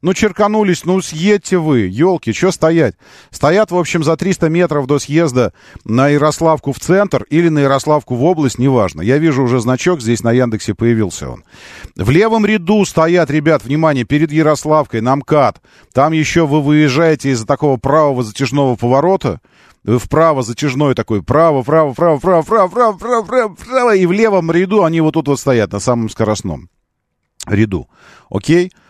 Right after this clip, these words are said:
Пожалуйста, внимательно, потому что сейчас, ну, как бы, это самое. Ну, сколько уже раз говорить? Уже и огромные экраны висят на мкад. Столкнулись,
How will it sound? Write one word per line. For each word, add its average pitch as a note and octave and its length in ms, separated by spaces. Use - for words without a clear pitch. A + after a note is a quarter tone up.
Пожалуйста, C3 460
внимательно, B2 560
потому B2 320
что A2+ 260
сейчас, - 420
ну, A#2 280
как F2+ 180
бы, F2 320
это - 180
самое. D#2 300
Ну, G#2+ 60
сколько G3 300
уже D3+ 200
раз C3+ 220
говорить? G#2 480
Уже C3+ 260
и C3+ 160
огромные F3 460
экраны C#3+ 340
висят A#2 420
на F2+ 120
мкад. - 320
Столкнулись, E3+ 960